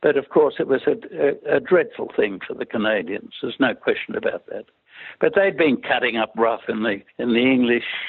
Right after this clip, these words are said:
pubs and in the towns and <laughs> uh, pillage and, and rape, et cetera, uh, for over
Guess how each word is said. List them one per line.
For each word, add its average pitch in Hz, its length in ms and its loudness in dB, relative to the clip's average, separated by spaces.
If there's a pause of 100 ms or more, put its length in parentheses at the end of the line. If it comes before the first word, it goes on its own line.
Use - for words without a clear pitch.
(180)
pubs 120 400 2
and 110 220 -2
in 120 160 0
the 123 100 2
towns 127 680 0
and 104 260 -6
<laughs> - 120 2 (760)
uh, 120 300 0 (200)
pillage 175 460 2
and, 120 260 -4 (360)
and 123 460 -4
rape, 143 520 4
et 135 100 0 (100)
cetera, 170 400 2 (440)
uh, 156 540 4 (720)
for 165 560 4
over 151 560 2